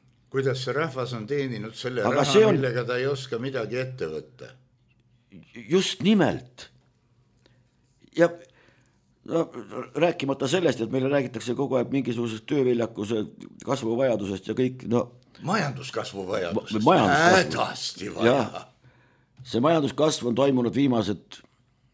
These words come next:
Speaker 2: No, nelisada aastat ikka üsna usinalt, kolmsada, no, ütleme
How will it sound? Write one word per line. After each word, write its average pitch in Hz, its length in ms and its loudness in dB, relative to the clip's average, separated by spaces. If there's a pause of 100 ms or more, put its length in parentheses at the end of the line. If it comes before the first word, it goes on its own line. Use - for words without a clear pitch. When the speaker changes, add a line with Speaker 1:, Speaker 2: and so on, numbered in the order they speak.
(160)
Speaker 2:
No, 98 120 0
nelisada 107 420 2
aastat 95 320 -4
ikka 92 240 -4 (160)
üsna 101 180 -2
usinalt, 82 480 -2
kolmsada, 104 540 2
no, - 380 -10
ütleme 90 340 -6